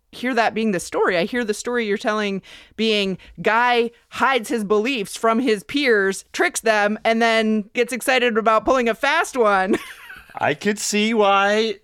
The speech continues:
Speaker 2: some people would think
Speaker 1: So
Speaker 2: they
Speaker 1: I
Speaker 2: were being misled. And I asked him explicitly, "Don't you think, uh, it was a little bit misleading?" He doesn't think he was misleading people. He thinks he just, uh, was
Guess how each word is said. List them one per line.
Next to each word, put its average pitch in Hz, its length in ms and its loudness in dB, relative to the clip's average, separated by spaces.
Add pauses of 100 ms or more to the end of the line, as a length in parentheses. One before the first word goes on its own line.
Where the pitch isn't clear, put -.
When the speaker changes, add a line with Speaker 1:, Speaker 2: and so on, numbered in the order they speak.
(320)
Speaker 2:
some 190 540 -2
people 196 480 -2
would 190 180 -2
think 190 320 -2
Speaker 1:
So 311 140 2
Speaker 2:
they 302 80 4
Speaker 1:
I - 20 2
Speaker 2:
were 165 220 -4 (480)
being 175 380 0
misled. 165 680 0
And 135 140 0
I 190 200 0
asked 185 340 0
him 147 160 0
explicitly, 147 1040 -2 (600)
"Don't 135 300 2
you 185 140 0
think, 202 420 0
uh, 139 340 4 (240)
it 147 100 0
was 139 140 0
a 143 60 2
little 156 280 2
bit 147 180 0
misleading?" 139 880 -2 (320)
He 175 100 -4
doesn't 185 240 0
think 160 180 -4
he 143 140 0
was 123 180 0
misleading 120 440 -2
people. 113 340 -2 (200)
He 147 120 -2
thinks 143 260 -2
he 123 120 0
just, 113 340 -2
uh, 98 300 2
was 101 260 -6